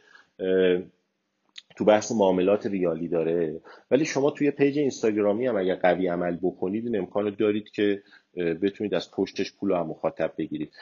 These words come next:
ببینید توی پیج اینستاگرامی موفق این موارد رعایت شده. این موارد می‌تونه تو هایلایت ها رعایت شده باشه،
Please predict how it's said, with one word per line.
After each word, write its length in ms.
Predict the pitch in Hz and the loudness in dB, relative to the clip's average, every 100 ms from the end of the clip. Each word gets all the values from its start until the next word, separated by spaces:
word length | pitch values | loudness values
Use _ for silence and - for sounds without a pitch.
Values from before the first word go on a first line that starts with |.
| - - | -16 -2
ببینید 280 | 226 220 208 | 2 2 2
توی 160 | 185 | 0
پیج 280 | 180 170 156 | 2 2 2
اینستاگرامی 720 | 151 131 123 113 110 104 104 | 0 0 -2 0 2 2 0
موفق 720 | 104 101 98 - 120 98 87 - - _ - | 0 0 -2 0 2 2 0 -6 -18 _ 0
این 240 | 151 135 | 2 2
موارد 580 | 113 110 107 107 120 117 | 2 2 2 2 0 0
رعایت 420 | 98 92 110 107 | 2 4 2 0
شده. 420 | - 87 82 82 - | -4 -4 -2 -2 -2
این 100 | 147 | -4
موارد 480 | 120 110 107 120 | -2 0 0 0
می‌تونه 260 | 127 - 120 | -6 -6 -6
تو 120 | 120 | -6
هایلایت 560 | 104 92 87 85 82 - | 0 0 2 0 -4 -2
ها 100 | 101 | 0
رعایت 460 | 95 76 82 98 | 2 0 0 -2
شده 280 | - 71 57 | -4 -14 -16
باشه، 320 | 53 - - | -18 -18 -18